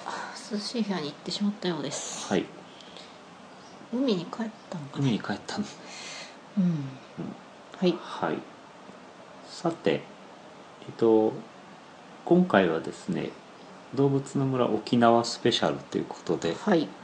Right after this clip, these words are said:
Speaker 2: はい。え、主に動物に会いましたのが、
Speaker 1: うん。
Speaker 2: その、美ら海水族館で、
Speaker 1: 水族館。
Speaker 2: ね、で、まあ、ジンベエザメが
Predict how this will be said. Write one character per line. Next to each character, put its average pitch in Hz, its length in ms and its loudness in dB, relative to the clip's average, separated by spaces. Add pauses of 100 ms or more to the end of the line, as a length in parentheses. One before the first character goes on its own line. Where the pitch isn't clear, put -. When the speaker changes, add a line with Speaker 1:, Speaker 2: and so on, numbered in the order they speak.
(260)
Speaker 2:
は - 160 -2
い。 78 80 -6 (540)
え、 101 160 0 (600)
主 135 540 6
に 123 340 6 (280)
動 208 220 8
物 123 260 -4
に 117 140 0
会 123 180 -2
い 123 40 -2
ま 123 140 -2
し - 60 0
た 143 120 2
の 180 140 4
が、 135 80 4
Speaker 1:
う - 40 0
ん。 - 20 -6
Speaker 2:
そ - 120 -6
の、 147 240 -4 (920)
美 196 100 4
ら 92 140 8
海 185 160 4
水 - 0 -
族 160 180 2
館 - 80 2
で、 180 60 6
Speaker 1:
水 160 80 0
族 - 260 -6
館。 143 100 -4 (600)
Speaker 2:
ね、 95 60 -6 (680)
で、 131 60 -2
ま 117 100 2
あ、 104 40 2
ジ 117 140 6
ン 135 100 6
ベ 143 80 12
エ 135 60 12
ザ 98 160 4
メ 82 100 -2
が 80 120 -6